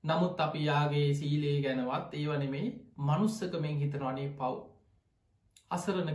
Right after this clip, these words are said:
වෙලා ඉන්නේ. කවුරු හරි කන්න නැතුව ඉන්න මිනිස්සෙක්, දුකට පත්වෙච්ච කෙනෙක්.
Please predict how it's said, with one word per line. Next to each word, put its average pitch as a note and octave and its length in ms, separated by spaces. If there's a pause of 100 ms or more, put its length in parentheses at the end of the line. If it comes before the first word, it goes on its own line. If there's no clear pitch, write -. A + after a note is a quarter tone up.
වෙලා C3+ 300
ඉන්නේ. B2 340 (200)
කවුරු G3 400
හරි C#3+ 300 (500)
කන්න F#3 340
නැතුව F3 280
ඉන්න D#3+ 200
මිනිස්සෙක්, C#3+ 600 (360)
දුකට F3+ 300
පත්වෙච්ච D#3+ 500
කෙනෙක්. D3+ 360